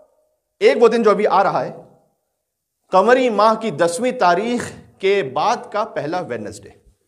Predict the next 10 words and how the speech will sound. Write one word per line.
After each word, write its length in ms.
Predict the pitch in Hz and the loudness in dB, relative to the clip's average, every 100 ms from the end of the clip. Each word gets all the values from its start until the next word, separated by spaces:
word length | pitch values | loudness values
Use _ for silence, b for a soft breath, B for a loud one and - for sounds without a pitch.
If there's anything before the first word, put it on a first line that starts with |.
| _ | _
कह 160 | 127 123 | -6 -4
दूं 120 | 143 | -4
से, 360 | 143 - - _ _ _ _ _ _ | -6 -10 -16 _ _ _ _ _ _
दसवीं 360 | 147 160 240 247 | -4 -2 -4 0
तारीख 400 | - 151 202 - | 0 0 -2 -6
के 120 | 180 | -6
बाद 280 | 139 165 170 | -2 -2 -4
का 80 | 185 | -8
पहला 240 | 117 131 | -6 -8
बुध, 280 | 101 82 - | -10 -14 -20